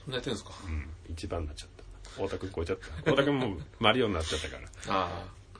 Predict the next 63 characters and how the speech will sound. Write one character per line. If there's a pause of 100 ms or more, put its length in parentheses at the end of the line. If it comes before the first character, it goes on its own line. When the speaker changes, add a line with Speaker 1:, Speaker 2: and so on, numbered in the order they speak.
(120)
Speaker 2:
で、
太
田
君
で
も
三
日
ぐ
ら
い
で (200)
四
十
時
間
ぐ
ら
い
や
っ
て
た
よ。 (100)
Speaker 1:
あ、
す
ご
い
っ
す
ね。
Speaker 2:
す
げ
え。
Speaker 1:
三
日？
Speaker 2:
三
日？
あ、
一
週
間
か。 (240)
Speaker 1:
う
ん。
Speaker 2:
一
週
間
で
四
十
時
間
や
っ
て
る。
Speaker 1:
す
ご
い
っ
す
ね。